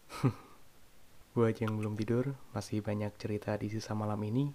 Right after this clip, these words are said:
yang akan menemani kalian hingga terlelap nanti, bareng gue Bima di podcast Belum Tidur. Sebuah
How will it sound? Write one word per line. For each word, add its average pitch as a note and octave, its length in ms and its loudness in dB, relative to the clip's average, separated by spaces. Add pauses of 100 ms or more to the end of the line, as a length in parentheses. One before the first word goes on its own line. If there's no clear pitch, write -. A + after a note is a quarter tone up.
yang G2+ 240 0
akan G2+ 80 -2
menemani G#2 400 0
kalian A2+ 400 0
hingga G2+ 560 0
terlelap G2+ 400 0
nanti, G#2 320 2 (640)
bareng G#2 160 6
gue G#2 160 2
Bima A2+ 320 2 (160)
di G#2 240 2
podcast - 560 -4
Belum G2+ 240 0
Tidur. G2 400 -2 (800)
Sebuah A#2 640 0